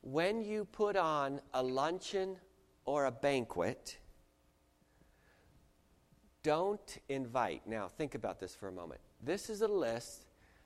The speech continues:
that Jesus is saying that for, for particular occasions you should overlook, okay? Now, pay attention closely to this list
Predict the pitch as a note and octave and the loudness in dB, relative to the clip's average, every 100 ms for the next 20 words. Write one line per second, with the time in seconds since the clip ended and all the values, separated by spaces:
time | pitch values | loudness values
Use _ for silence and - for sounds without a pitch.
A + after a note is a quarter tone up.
0 | _ D#3 B2+ - F3 G#3 G3 G3+ - D3 | _ 0 0 0 0 0 0 -2 -2 -6
1 | - F#3+ D3+ B2 A2+ A2+ - _ _ - | -2 0 2 0 -2 -6 -14 _ _ -20
2 | _ _ - D3 - - - - D#3+ D#3+ | _ _ -2 -2 -2 -14 -16 -2 2 4
3 | - - - - D3+ - D3 - A#3 - | 2 -8 -16 -4 -4 -2 -4 -2 -4 0
4 | A#3 A3+ G#3+ A3 E3 C#3+ C#3 C3+ B2 - | 4 4 2 0 0 0 -2 -2 -4 -12
5 | _ D3 D#3 - B2+ G#2 - C3+ C#3 B2+ | _ -6 -6 -4 -6 -6 -2 0 0 -2
6 | A#2+ A#2+ G2+ - - _ _ _ _ - | -2 -2 -4 -8 -20 _ _ _ _ -18
7 | - A#2+ B2+ - _ _ - A2 D3 D3 | -10 -6 -8 -8 _ _ -16 -8 -2 -2
8 | F3+ E3 E3 - E3+ F3+ E3+ D3 C3 A#2 | -2 -4 -6 -2 -2 0 -2 -4 -4 -6
9 | - C#3 A2+ - | -2 0 0 -4